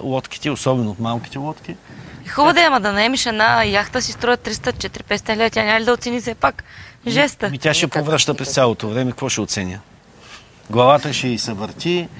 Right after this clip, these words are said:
Speaker 2: Ще дадеш
Speaker 1: и
Speaker 2: петстотин лева да напълни турбичката просто.
Speaker 1: Да.
Speaker 2: <laughs> Ужас.
Speaker 1: Не. Виж, на крузови по-ни става.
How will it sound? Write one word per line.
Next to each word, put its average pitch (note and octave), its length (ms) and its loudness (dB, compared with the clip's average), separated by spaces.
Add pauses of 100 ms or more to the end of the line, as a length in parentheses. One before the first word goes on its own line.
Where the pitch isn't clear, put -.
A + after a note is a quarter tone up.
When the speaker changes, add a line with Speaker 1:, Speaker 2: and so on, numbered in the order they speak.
Speaker 2:
Ще A#3 80 -4
дадеш A#3 240 2
Speaker 1:
и - 60 -4
Speaker 2:
петстотин C4 360 0
лева B3 200 4
да A#3+ 100 0
напълни A#3+ 380 0
турбичката A3 560 -6
просто. F3+ 280 -2 (320)
Speaker 1:
Да. F#3+ 180 2
Speaker 2:
<laughs> C4+ 40 2
Ужас. A#3+ 480 -2 (120)
Speaker 1:
Не. - 200 -4 (580)
Виж, - 180 2
на C#3+ 140 0
крузови E3 560 -2
по-ни D3+ 380 0
става. F#2 420 -4